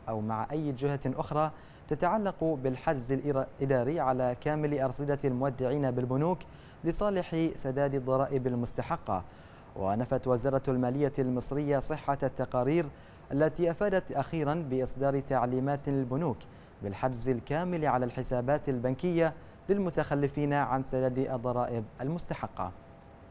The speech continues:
منح صندوق النقد الدولي مملكة المغرب خط وقاية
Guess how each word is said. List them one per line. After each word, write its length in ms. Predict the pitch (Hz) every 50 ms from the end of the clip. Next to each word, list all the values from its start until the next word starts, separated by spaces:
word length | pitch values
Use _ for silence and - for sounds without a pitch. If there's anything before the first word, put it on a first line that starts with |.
| - - - - - - - - - - - - - - - - - - - - - - - - - - - - - - - - - - - - - 190
منح 400 | 233 233 214 165 170 170 165 151
صندوق 600 | - - 147 147 165 170 160 - 151 143 131 139
النقد 360 | 135 139 151 147 - 135 139
الدولي 380 | 135 127 131 127 131 147 156
مملكة 520 | 143 135 127 135 143 139 - 135 - - 131
المغرب 580 | 131 127 135 131 123 160 185 147 135 117 107 -
خط 320 | - - 135 131 - - 131
وقاية 580 | 127 127 127 123 123 - - 143 147 143 139